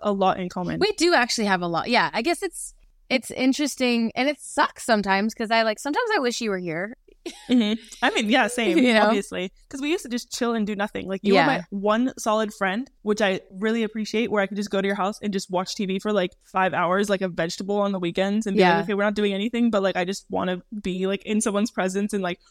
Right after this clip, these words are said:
Speaker 1: randomly comment something, like, you know what I mean? Just, like,
Speaker 2: Yeah.
Speaker 1: we didn't really have to be doing anything, and we're still like that. Like, even when I go to stay with you in London for, like, two weeks, we'll just be chilling. I don't need to be, like, constantly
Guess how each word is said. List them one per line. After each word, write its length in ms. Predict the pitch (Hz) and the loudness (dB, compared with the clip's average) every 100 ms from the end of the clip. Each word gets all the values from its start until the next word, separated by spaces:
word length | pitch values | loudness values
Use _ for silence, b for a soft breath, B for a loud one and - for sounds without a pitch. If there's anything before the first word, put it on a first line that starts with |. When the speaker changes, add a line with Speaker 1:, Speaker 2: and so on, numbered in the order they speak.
| _ | _
Speaker 1:
randomly 400 | 190 196 202 202 | 0 2 2 -2
comment 320 | 196 190 196 | -2 -2 -2
something, 480 | 196 196 190 185 185 | -2 -4 -4 -4 -4
like, 200 | 180 170 | -6 -6
you 80 | 226 | -2
know 60 | 277 | 0
what 40 | 254 | 2
I 40 | |
mean? 80 | 214 | 0
Just, 200 | 220 - | -2 0
like, 100 | 208 | 2
Speaker 2:
Yeah. 260 | 180 175 170 - | 4 2 -2 -4
Speaker 1:
we 100 | 220 | -2
didn't 220 | 247 226 | 0 0
really 200 | 214 220 | 0 0
have 120 | 220 | -2
to 80 | 202 | -2
be 80 | 214 | -4
doing 260 | 180 190 | -2 -2
anything, 300 | 202 226 247 | 0 -2 -2
and 80 | 226 | 0
we're 80 | 233 | -2
still 180 | - 247 | 2 2
like 180 | 190 - | 2 -2
that. 160 | 214 - | -6 -4
Like, 100 | 185 | -4
even 160 | 202 220 | -2 0
when 100 | 220 | 0
I 60 | |
go 180 | 196 185 - _ | 0 -2 -4 _
to 100 | - | -6
stay 240 | 202 196 185 | -2 2 2
with 180 | 185 | 0
you 180 | 190 175 | -4 -2
in 120 | 170 | 0
London 340 | 180 190 175 180 | 0 0 -2 -6
for, 100 | 170 | -6
like, 140 | 165 | -6
two 160 | - 202 | -6 -4
weeks, 320 | 185 - - | -4 -4 -8
we'll 140 | 185 180 | -4 -4
just 160 | 185 | -4
be 100 | 196 | -6
chilling. 360 | 190 185 175 - - | -4 -2 -2 -6 -2
I 100 | 190 | 0
don't 300 | 185 196 185 | 0 -4 -6
need 180 | 208 190 | -4 -2
to 80 | 196 | -2
be, 200 | 190 180 | -2 -2
like, 120 | 165 | -2
constantly 640 | - 180 175 180 185 175 | -4 -6 -4 -4 -4 -4